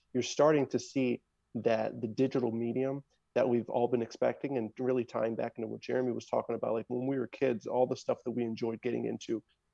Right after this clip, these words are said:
play to earn, gaming, um, you know, video games, the, uh, cartoons, comics, um, you know, just really figuring all this stuff out. The space is being laid out now.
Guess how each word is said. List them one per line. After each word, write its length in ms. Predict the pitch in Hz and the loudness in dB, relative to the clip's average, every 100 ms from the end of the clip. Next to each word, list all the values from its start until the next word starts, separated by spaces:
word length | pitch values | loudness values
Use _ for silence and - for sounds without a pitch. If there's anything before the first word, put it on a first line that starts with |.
| - | 0
play 160 | 135 135 | 4 6
to 80 | |
earn, 300 | 123 120 104 - _ _ 110 | 6 2 0 -4 _ _ 2
gaming, 460 | 123 110 113 110 - _ _ | 2 2 -2 -6 -8 _ _
um, 320 | 120 110 104 - | 0 0 0 0
you 100 | 120 | 0
know, 120 | 110 | 2
video 260 | 107 127 123 | 4 6 6
games, 480 | 120 120 117 113 - _ - | 4 2 0 -4 -10 _ -4
the, 300 | 117 113 113 | 0 2 2
uh, 100 | 110 | 0
cartoons, 800 | - 123 123 - 123 120 117 - _ _ - | 2 2 2 2 2 2 0 -8 _ _ -4
comics, 580 | 120 117 120 117 - - _ - | 0 2 0 -2 -8 -16 _ -4
um, 400 | 113 107 107 - - - | 0 2 2 -4 -10 -2
you 140 | 131 | 2
know, 240 | 117 113 - - | 2 2 -2 -4
just 320 | 123 139 - | 0 0 -2
really 320 | - 120 135 127 | -4 2 4 4
figuring 380 | - 139 131 | 2 0 2
all 100 | 123 | 2
this 140 | 113 107 | 0 -2
stuff 260 | - 107 | -6 -2
out. 160 | 123 120 | -2 -2
The 60 | 117 | -6
space 420 | - 127 131 - | -4 -4 -2 -6
is 80 | 110 | -4
being 320 | 131 117 110 | -2 0 0
laid 240 | 117 117 | 0 0
out 220 | 117 120 | 0 0
now. 280 | 117 113 110 | -2 -2 -4